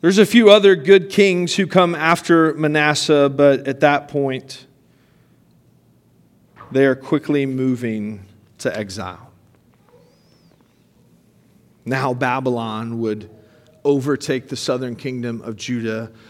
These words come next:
haul off many of them to Babylon. But God had promised them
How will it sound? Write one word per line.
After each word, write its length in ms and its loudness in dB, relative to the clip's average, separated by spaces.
haul 420 -2
off 300 -4
many 540 -6
of 680 -6
them 580 -10
to 100 -8
Babylon. 600 -14
But 240 -8
God 200 -8
had 220 -8
promised 500 -8
them 280 -12